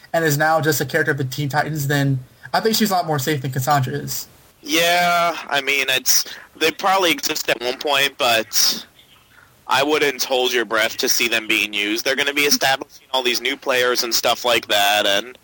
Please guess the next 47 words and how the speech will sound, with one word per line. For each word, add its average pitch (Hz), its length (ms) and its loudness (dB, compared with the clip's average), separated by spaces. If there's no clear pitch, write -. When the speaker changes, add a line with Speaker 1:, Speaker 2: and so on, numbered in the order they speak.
Speaker 2:
I 147 120 0
mean, 160 160 0
and 190 120 2
it's 226 140 2
a 147 60 0
shame 110 360 2
because 113 480 0
I 131 220 0
do 143 180 -2
like 135 220 0
Stephanie 120 560 0
in 113 120 -4
the 107 100 -2
role, 120 500 2
'Cause - 160 2
I 151 80 4
think 185 200 -2
that, 139 200 2
you 147 120 2
know, 131 160 4
the 127 120 0
way 156 220 0
that 190 140 0
people 143 300 0
remember 117 380 0
Batgirl 113 800 2
and, 110 80 -4
like, 101 240 0
Batgirl's 120 460 0
relationship 117 680 0
to 123 100 0
Gotham 117 460 0
and 113 100 -2
the 113 100 0
dynamic 113 500 0
duo, 113 480 0
I 139 100 2
think 170 200 0
that 139 120 -2
Stephanie 131 440 0
fills 131 500 -2
that 117 260 0
role 110 340 0
very, 117 260 2
very 110 260 2
well, 101 640 0
and 113 680 0